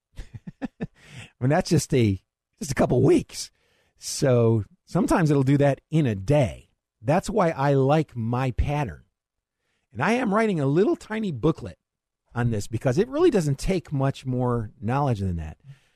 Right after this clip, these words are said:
Uh, the, the, my favorite pattern. And kinda like the William O'Neill, he liked that cup and handle pattern. I like that one too. Um, but as,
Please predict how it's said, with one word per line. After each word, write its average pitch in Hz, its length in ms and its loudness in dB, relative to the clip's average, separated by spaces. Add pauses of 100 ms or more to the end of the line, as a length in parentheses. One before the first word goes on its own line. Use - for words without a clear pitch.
(280)
Uh, 90 300 -10 (400)
the, 110 520 -2 (200)
the, 113 240 -8
my 131 220 2
favorite 147 440 2
pattern. 143 500 -2 (760)
And 98 260 -2
kinda 202 200 0
like 196 140 0
the 156 80 0
William 160 260 4
O'Neill, 139 300 2
he 143 140 2
liked 143 240 0
that 123 220 -2
cup 143 200 -2
and 120 80 0
handle 131 260 0
pattern. 143 340 0
I 113 60 -2
like 107 220 -4
that 113 140 -4
one 110 120 0
too. 143 360 0 (600)
Um, 98 320 -2
but 117 160 -2
as, 139 320 0